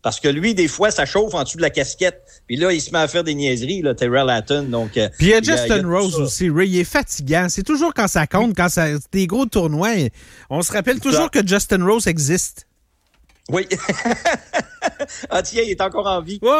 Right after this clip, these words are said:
Speaker 1: Ça,
Speaker 2: oui.
Speaker 1: c'est vrai. Il réussit des, des bons coups quand ça compte, effectivement. Mais c'est la, c'est l'émotion. C'est l'émotion qui fait que cet événement-là est aussi, euh, populaire. Puis, euh, si vous avez une coupe d'heure en fin de semaine, là, je vous le dis, vous avez pas besoin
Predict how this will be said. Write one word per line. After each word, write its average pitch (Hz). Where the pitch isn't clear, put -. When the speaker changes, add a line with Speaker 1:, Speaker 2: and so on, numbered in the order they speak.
Speaker 1:
Ça, 330
Speaker 2:
oui. 311
Speaker 1:
c'est 175
vrai. 147
Il 139
réussit 165
des, 175
des 160
bons 180
coups 220
quand 175
ça 143
compte, 147
effectivement. 127
Mais 143
c'est 196
la, 170
c'est 202
l'émotion. 214
C'est 196
l'émotion 220
qui -
fait 196
que 185
cet 160
événement-là 151
est 147
aussi, 143
euh, 117
populaire. 135
Puis, 135
euh, 117
si -
vous 147
avez 175
une 220
coupe 180
d'heure 196
en 160
fin 160
de 156
semaine, 180
là, 175
je -
vous 151
le 151
dis, 156
vous 170
avez 151
pas 214
besoin 165